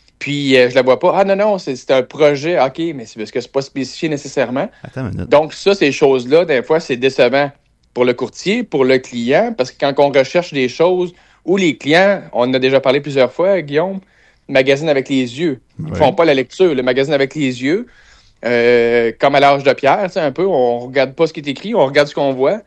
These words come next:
Speaker 1: Fait que, euh, on arrive où les gens nous appellent, puis ils sont déçus, ou bien, « Ah, ben mon Dieu, écoute,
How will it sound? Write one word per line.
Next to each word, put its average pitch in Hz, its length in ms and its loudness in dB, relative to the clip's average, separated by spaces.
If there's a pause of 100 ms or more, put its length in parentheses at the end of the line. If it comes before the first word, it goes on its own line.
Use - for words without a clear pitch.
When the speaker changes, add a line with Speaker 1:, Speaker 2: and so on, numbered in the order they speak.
(500)
Speaker 1:
Fait 123 120 0
que, 135 100 -4
euh, 123 400 2 (380)
on 127 160 0
arrive 160 440 -4
où 147 160 -2
les 139 160 -2
gens 147 120 4
nous 147 100 -2
appellent, 160 320 2
puis 139 280 -2
ils 127 60 -8
sont 139 180 0
déçus, 147 520 -6
ou 190 100 -6
bien, « 139 340 -2
Ah, 156 80 2
ben 131 140 -2
mon 131 180 -2
Dieu, 147 220 0
écoute, 147 280 0